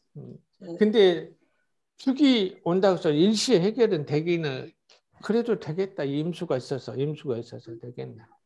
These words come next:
Speaker 1: 물론 정축 때문에 해결이 되겠죠.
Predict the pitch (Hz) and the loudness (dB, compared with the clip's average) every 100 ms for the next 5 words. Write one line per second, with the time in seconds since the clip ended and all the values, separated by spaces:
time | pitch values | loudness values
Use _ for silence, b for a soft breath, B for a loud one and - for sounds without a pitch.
0 | - _ - 185 247 214 208 214 202 190 | -20 _ -10 -6 -4 -4 -4 -4 -4 -2
1 | 170 147 151 202 196 151 123 - 123 127 | -4 -4 -4 -6 -6 -8 -8 -10 -12 -8
2 | 147 151 123 | -8 -10 -18